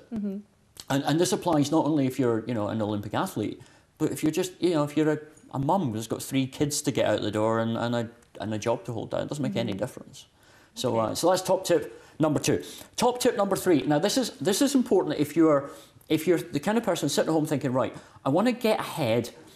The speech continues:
Speaker 2: I wanna make a difference, and I, and I wanna sort of be the very best me that I can be. So I'm gonna change things. You know, I'm gonna change my job, or I'm gonna change my relationship."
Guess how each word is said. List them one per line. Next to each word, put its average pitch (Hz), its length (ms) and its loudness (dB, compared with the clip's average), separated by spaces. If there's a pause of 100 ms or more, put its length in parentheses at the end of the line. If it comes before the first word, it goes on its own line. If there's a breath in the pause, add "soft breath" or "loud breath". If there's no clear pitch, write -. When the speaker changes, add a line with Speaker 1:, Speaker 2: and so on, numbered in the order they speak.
(200 loud breath)
Speaker 2:
I 127 60 0
wanna 180 200 2
make 202 200 -2
a - 40 -2
difference, 117 540 0 (100)
and 135 80 2
I, 127 200 2
and 135 100 2
I 135 40 2
wanna 160 300 2
sort - 180 -4
of 117 120 -8
be 220 180 0
the 170 360 0
very 196 280 4
best 156 600 -2 (240 loud breath)
me 151 260 4
that 147 120 2
I 135 100 -2
can 131 200 0
be. 107 260 0 (140)
So 165 120 0
I'm 165 120 2
gonna 170 160 4
change 120 520 -2
things. - 360 -12 (200 soft breath)
You 131 60 -4
know, 135 60 2
I'm 131 80 2
gonna 131 120 0
change 139 300 2
my 131 100 0
job, 101 500 0
or 98 80 -2
I'm 104 100 0
gonna 113 100 -2
change 143 240 0
my 135 80 2
relationship." 107 760 0